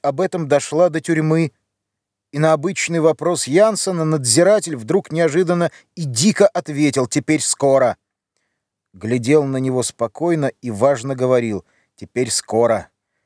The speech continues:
Думаю, так что через недельку». Янсен побледнел и, точно совсем засыпая, так мутен был взгляд его стеклянных глаз, спросил: «Ты шутишь?»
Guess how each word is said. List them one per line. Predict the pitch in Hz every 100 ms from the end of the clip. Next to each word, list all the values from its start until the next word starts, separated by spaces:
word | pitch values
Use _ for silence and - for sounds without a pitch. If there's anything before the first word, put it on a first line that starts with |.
| _ _
Думаю, | 82 131 135 131
так | - 127 -
что | - - 127
через | - - 120 110
недельку». | 117 131 98 98 101 - 87 - _ _ _ _ _ _ _ _ _
Янсен | 87 123 151 - 143 127 _
побледнел | 127 120 131 123 156 185 - _
и, | -
точно | - 151 - 143
совсем | - 139 - - 135
засыпая, | 113 135 - 127 - 160 180 185 - _ _ _ _ -
так | 135 -
мутен | 135 151 143 147 131
был | 147
взгляд | 123 107 120 147 143
его | 127 139
стеклянных | 131 - 127 123 135 131 135 123
глаз, | 110 127 127 - _ _ _
спросил: | - - 131 - 151 143 -
«Ты | 165
шутишь?» | 170 - 214 214 113 -